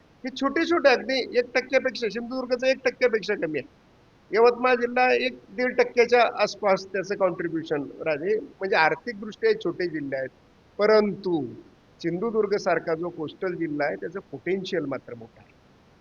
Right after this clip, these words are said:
मोठी कोस्टलाईन आहे, मोठं फॉरेस्ट आहे, हॉर्टिकल्चरला मोठा स्कोप आहे, प्रोसेसिंग इंडस्ट्रीला मोठा स्कोप आहे, कॉयर इंडस्ट्रीला मोठा स्कोप आहे, मरीन प्रोसेसिंग, ज्याला आपण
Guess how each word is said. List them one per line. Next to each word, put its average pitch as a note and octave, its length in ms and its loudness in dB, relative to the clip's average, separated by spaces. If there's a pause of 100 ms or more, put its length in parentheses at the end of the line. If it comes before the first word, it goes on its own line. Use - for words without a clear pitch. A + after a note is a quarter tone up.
(380)
मोठी F3+ 200 -4
कोस्टलाईन G#3+ 540 0
आहे, F#3 280 0 (760)
मोठं F#3 200 0
फॉरेस्ट G3+ 480 2
आहे, F#3 240 4 (600)
हॉर्टिकल्चरला G#3 720 -2
मोठा G#3 280 -2
स्कोप G3+ 440 0
आहे, F#3+ 240 0 (540)
प्रोसेसिंग G#3 500 -6
इंडस्ट्रीला G#3 540 -2
मोठा G#3 300 -2
स्कोप G3+ 420 -2
आहे, F#3 220 -2 (540)
कॉयर G3+ 240 8
इंडस्ट्रीला A3 580 -2
मोठा G#3 280 -2
स्कोप G3+ 400 -2
आहे, F3+ 360 -4 (360)
मरीन A3 360 2
प्रोसेसिंग, G#3+ 580 0
ज्याला G3+ 180 2
आपण G3+ 280 -2